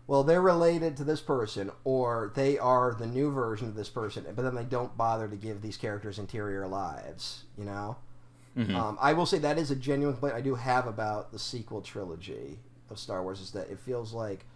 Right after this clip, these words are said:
Speaker 1: some of those characters, at least in Force Awakens,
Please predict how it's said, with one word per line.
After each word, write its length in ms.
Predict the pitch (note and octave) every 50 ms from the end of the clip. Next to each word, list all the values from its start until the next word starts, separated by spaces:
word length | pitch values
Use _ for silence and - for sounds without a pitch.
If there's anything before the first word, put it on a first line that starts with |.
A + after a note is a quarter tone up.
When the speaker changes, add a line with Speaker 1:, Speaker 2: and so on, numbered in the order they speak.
| - - - - - -
Speaker 1:
some 320 | - - - - C3 A2+ A#2
of 60 | A2
those 160 | A2 G#2+ G2 -
characters, 600 | - C3 A#2+ A2+ A2+ G#2+ - A2+ G#2 G2+ - -
at 180 | - G#2 F2+
least 260 | G#2 B2+ D3+ - -
in 120 | G3 E3 D3+
Force 300 | - F#3+ G3 F#3+ - G3
Awakens, 960 | G3 E3+ F#3+ F#3+ E3+ D#3+ - - G2+ - - F#3 F3 G3 F#3+ - - -